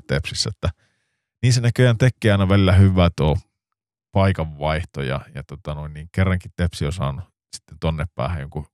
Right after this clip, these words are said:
hyvän pelimiehen, sitten, että siitä kannattaisi pitää kiinni, mutta en tiedä kauanko, kauanko ne pystyy siitä pitämään sitten loppupelissä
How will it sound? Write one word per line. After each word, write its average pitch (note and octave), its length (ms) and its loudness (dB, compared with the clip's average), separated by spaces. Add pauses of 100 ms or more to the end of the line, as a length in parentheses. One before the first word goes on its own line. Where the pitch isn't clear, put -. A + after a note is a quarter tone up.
(120)
hyvän E2 300 -4
pelimiehen, D2 540 -10
sitten, - 180 -20
että - 120 -20
siitä F2+ 280 -4
kannattaisi - 320 -8
pitää - 280 -8 (100)
kiinni, D2 280 -10
mutta - 180 -18
en C#2+ 80 -14
tiedä - 180 -8
kauanko, D#2+ 340 0 (680)
kauanko F#2 340 2
ne F2 140 -2
pystyy F2+ 300 -4
siitä F2 240 -4
pitämään E2+ 420 -2
sitten E2 200 -8
loppupelissä D#2+ 500 -6